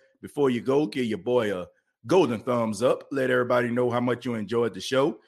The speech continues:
And also, the State of the Saints podcast is brought to you by manscaped dot com.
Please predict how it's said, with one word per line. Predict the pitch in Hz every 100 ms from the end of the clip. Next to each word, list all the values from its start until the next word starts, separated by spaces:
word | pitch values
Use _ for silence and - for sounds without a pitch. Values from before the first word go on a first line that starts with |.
| _ _
And | 113 139
also, | 151 - 127 151
the | - 110
State | 139 131
of | 117
the |
Saints | 113 123 113 -
podcast | 120 113 110 117 117 113
is | 95
brought | 92 123 117
to | 117
you | 104
by | 104 101
manscaped | 110 117 117 - 113 95
dot | 107 98
com. | - 135 147 156